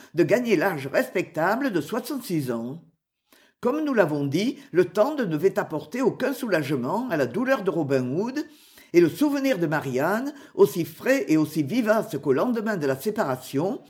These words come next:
avait fermé à tout autre amour le cœur de Robin. La tombe de Marianne, pieusement soignée par les joyeux hommes, se couvrait tous les ans de nouvelles fleurs, et bien des fois, depuis le retour de la paix,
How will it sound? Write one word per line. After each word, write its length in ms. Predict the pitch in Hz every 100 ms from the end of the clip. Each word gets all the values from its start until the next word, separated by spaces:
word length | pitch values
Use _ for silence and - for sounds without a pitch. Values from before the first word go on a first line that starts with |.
| _ _ _
avait 200 | 175 180
fermé 400 | 175 277 269 190
à 60 | 143
tout 260 | - 302
autre 180 | 247 240
amour 400 | 160 143 190 285
le 100 | 214
cœur 260 | - 233 262
de 80 |
Robin. 560 | 202 156 139 113 117 131 - _ _ _ _ _ _ _ _ _ _
La 60 | 175
tombe 360 | - 233 294 285
de 80 |
Marianne, 640 | 226 165 127 135 170 226 285 - -
pieusement 480 | 202 285 294 277 240
soignée 340 | 220 190 190
par 160 | - 147
les 140 | 127
joyeux 420 | 127 240 180 131
hommes, 320 | 131 156 233 294 - _
se 140 | -
couvrait 480 | 185 226 269 214 214
tous 100 | 269
les 240 | 240 151
ans 180 | 151 185
de 140 | 262 185
nouvelles 380 | 170 233 170
fleurs, 440 | 139 - 143 190 262 - -
et 100 | -
bien 240 | 131 180 277
des 120 | 202
fois, 460 | - 147 160 262 - -
depuis 240 | 170 185
le 100 | 156
retour 340 | 139 147 294
de 80 | 202
la 120 | 156
paix, 460 | 131 - 151 208 -